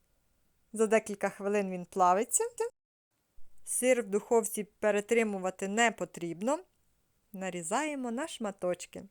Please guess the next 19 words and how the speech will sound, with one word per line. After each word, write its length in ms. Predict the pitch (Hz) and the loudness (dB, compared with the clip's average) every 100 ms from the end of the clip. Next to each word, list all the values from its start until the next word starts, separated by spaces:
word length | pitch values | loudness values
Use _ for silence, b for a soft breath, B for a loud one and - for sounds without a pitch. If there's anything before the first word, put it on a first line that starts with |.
| _ _ _ _ _ _ _ _ | _ _ _ _ _ _ _ _
Ароматна 600 | 180 196 226 294 - 208 | -4 -2 -2 -4 -4 -6
піца, 520 | 202 220 233 233 170 | -6 -6 -6 -4 -6
смачнюча, 880 | 165 - 208 208 - 214 240 233 202 | -6 -6 -6 -6 -6 -4 -2 -2 -4
м'ягенька, 760 | 185 208 208 254 254 220 180 175 - - | -4 -4 -2 -2 -2 -2 -6 -8 -14 -18
готова. 800 | 180 202 202 214 208 190 170 - _ _ b b b b b b b _ _ _ _ _ _ _ _ _ _ _ | -6 -4 0 2 2 2 0 -4 _ _ b b b b b b b _ _ _ _ _ _ _ _ _ _ _
І 120 | 226 | -4
це 180 | 240 320 | 0 0
так 220 | 311 254 | 0 0
смачно, 680 | - 254 285 294 - 190 165 - _ | -2 -2 -2 -2 -4 -8 -8 -10 _
що 240 | - 233 | -2 0
просто 440 | 226 262 330 - 196 | 2 0 -2 -2 -2
не 120 | 190 | -2
передати 540 | 214 226 302 403 262 | 0 2 2 2 0
словами. 720 | - 202 196 185 185 180 175 - _ _ _ _ _ _ _ _ _ _ _ _ _ - - | -2 0 0 0 -2 -2 -8 -16 _ _ _ _ _ _ _ _ _ _ _ _ _ -12 -6
Для 220 | 214 247 | 2 2
мене 280 | 320 359 247 | 4 4 4
начинка 560 | 220 220 311 302 294 220 | 2 0 0 0 0 2
для 180 | 214 | 2
піци — 460 | 220 339 370 - | 2 0 0 0